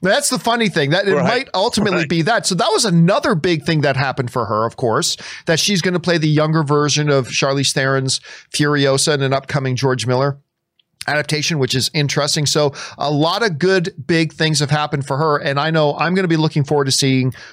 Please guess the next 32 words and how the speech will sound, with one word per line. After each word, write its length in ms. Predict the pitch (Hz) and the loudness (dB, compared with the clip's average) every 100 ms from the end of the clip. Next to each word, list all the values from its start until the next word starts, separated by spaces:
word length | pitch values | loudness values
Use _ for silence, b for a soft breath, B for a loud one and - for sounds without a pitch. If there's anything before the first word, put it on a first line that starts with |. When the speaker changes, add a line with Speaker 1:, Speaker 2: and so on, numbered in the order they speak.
| B | B
Speaker 1:
what 240 | 135 156 | 0 0
she 160 | - 160 | 0 0
Speaker 2:
You 60 | 175 | 2
know 160 | 147 | 2
Speaker 1:
does 260 | 135 123 - b b - | 2 0 -4 b b -4
in 140 | 156 | -2
the 100 | 131 | 0
future. 400 | 120 160 160 117 107 | 0 0 0 0 0
Like, 160 | 127 143 | -2 -2
absolutely. 580 | 139 - 147 127 101 - _ _ _ - | -4 0 0 0 -4 -8 _ _ _ -2
Speaker 2:
What 160 | 170 190 | 0 2
I 140 | 240 208 | 0 -2
really 380 | 135 190 196 | 0 2 2
like 340 | 127 120 131 - | 0 0 -2 -4
about 280 | 113 107 98 | -2 -2 -2
her, 160 | 123 | -4
too, 540 | 101 - 180 175 123 110 | -4 -4 -2 0 0 -2
is 380 | 104 110 110 - - | -4 -2 -2 -4 -8
she's 360 | - 147 135 | -6 -4 -4
not 300 | 165 190 220 _ _ _ _ - - | -2 -4 -6 _ _ _ _ -8 -6
traditional 840 | 139 92 147 - 165 139 113 92 | -4 -4 -4 -2 -2 0 -2 -2
looking. 480 | 92 - 160 175 185 _ _ _ B B B B B B | -2 -2 -4 -4 -8 _ _ _ B B B B B B
You 120 | 135 | -4
know, 180 | 139 135 | -2 -2
she's 300 | - 156 113 | -2 -4 -4
got 300 | 147 143 - | -4 -4 -8
the 100 | 123 | -12
kind 220 | - 147 | -6 -4
of 80 | 127 | -4
this 200 | 127 - | -6 -6
ethereal, 720 | 113 - - 139 143 147 147 127 | -8 -8 -6 -2 0 0 0 0
almost 540 | 127 123 117 104 - | 0 0 -2 -2 -8